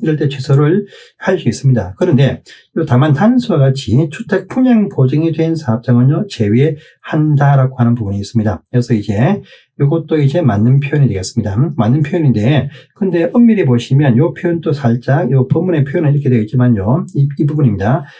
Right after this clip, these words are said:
우리 주택 건설 사업은 다 취소를 할 수 있는 경우만 포함이 되어지지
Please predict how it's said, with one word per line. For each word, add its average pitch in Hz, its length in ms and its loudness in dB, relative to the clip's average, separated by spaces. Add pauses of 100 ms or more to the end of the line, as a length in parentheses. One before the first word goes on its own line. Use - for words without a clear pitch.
(220)
우리 151 260 2
주택 214 360 -2
건설 151 360 2
사업은 120 380 0
다 139 160 2
취소를 165 480 -2
할 139 260 2
수 247 340 0
있는 139 380 2
경우만 135 380 0
포함이 143 300 2
되어지지 107 600 -2